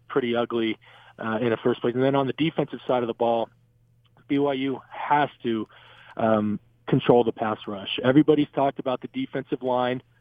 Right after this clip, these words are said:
Uh, I think that, like I said earlier, I think the matchup for B Y U, I think they are, do have the horses in the stable to be able to withstand,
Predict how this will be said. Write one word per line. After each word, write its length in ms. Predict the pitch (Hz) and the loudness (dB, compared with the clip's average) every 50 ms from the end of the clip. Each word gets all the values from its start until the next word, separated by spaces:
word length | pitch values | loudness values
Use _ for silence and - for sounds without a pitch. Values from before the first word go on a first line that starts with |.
| _ _ _ - - | _ _ _ -12 -6
Uh, 140 | - 117 113 | -4 -4 -2
I 120 | - 123 117 | -2 -2 0
think 220 | - 143 139 - - | 2 2 0 2 2
that, 220 | 131 120 117 - | 0 0 2 2
like 200 | 123 120 117 - | 0 0 2 2
I 100 | 127 120 - - | 0 0 0 0
said 140 | 139 127 | 0 2
earlier, 360 | 127 131 135 135 135 135 127 120 | 2 2 2 4 2 2 2 0
I 60 | 117 | -2
think 160 | - 131 123 | -4 -6 -4
the 80 | - 120 | -4 -6
matchup 520 | 117 117 117 123 127 - - 135 127 120 - _ _ _ _ _ _ _ _ | -6 -4 -6 -6 -6 -2 -2 -2 -2 -2 -4 _ _ _ _ _ _ _ _
for 120 | - 123 - | -12 -12 -6
B 160 | - 123 131 | -4 -2 0
Y 160 | 127 123 120 | 0 0 -2
U, 160 | 123 131 131 | -2 -2 -2
I 40 | 120 | -4
think 220 | - 135 127 123 | -4 -6 -10 -8
they 160 | - 120 117 117 | -6 -6 -4 -2
are, 320 | 117 117 120 123 127 123 - - | 0 0 2 2 0 -2 -4 -8
do 140 | 123 127 | -8 -2
have 180 | 123 123 123 117 | 0 0 0 -2
the 80 | 110 107 | -4 -6
horses 420 | - 123 123 117 - - 135 123 | -4 -4 -4 -4 -4 -8 -8 -8
in 120 | 120 117 | -6 -8
the 80 | 107 101 | -8 -10
stable 400 | - - - 117 120 123 143 143 | -8 -6 -4 -2 -2 -2 -2 -4
to 140 | - - 123 | -6 -8 -10
be 120 | - 117 | -6 -6
able 200 | 117 117 113 113 | -4 -4 -6 -8
to 280 | - - 120 110 107 110 - | -10 -8 -6 -4 -4 -6 -4
withstand, 680 | 120 113 110 104 - - _ 113 117 120 123 127 127 | -4 -4 -4 -4 -6 -8 _ -4 -2 0 0 0 -2